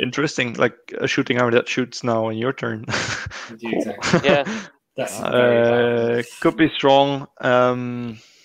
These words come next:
Speaker 3: Come on, charge my Thunderers. See what happens.
Speaker 2: Mm-hmm.
Speaker 1: let's see. Let's see.
Speaker 2: Yeah.
Speaker 1: Uh, and then if, if the
Speaker 3: Mm.
Speaker 1: rumors are true, and we'll even still this year get
Speaker 2: Mm.
Speaker 1: a,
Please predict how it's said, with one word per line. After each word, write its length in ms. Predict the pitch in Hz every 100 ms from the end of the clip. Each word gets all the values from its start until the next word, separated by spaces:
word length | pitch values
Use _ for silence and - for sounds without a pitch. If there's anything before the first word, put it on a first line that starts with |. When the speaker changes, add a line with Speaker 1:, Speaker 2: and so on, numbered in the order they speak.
| _ _ _ _ _
Speaker 3:
Come 160 | - 156
on, 140 | 156
charge 280 | 160 170 -
my 100 | 151
Thunderers. 460 | 127 120 104 98 -
See 80 | 151
what 100 | 127
happens. 460 | 104 98 95 - _ - -
Speaker 2:
Mm-hmm. 220 | 120 110 - - -
Speaker 1:
let's 200 | 175 170
see. 160 | 110 117 - _
Let's 220 | - 147 -
see. 240 | 147 135
Speaker 2:
Yeah. 60 | 123 -
Speaker 1:
Uh, 300 | 123 120 120 107
and 120 | 127
then 160 | 127 123
if, 320 | 131 - -
if 120 | - 160
the 60 | 127
Speaker 3:
Mm. 40 |
Speaker 1:
rumors 240 | 131 123
are 80 | 117
true, 320 | - 175 202 -
and 180 | 131 120
we'll 240 | 117 120 -
even 360 | 131 120 113
still 300 | - - 127
this 240 | 110 131 -
year 260 | 123 131
get 180 | 127 139
Speaker 2:
Mm. 80 | 151
Speaker 1:
a, 360 | 127 123 123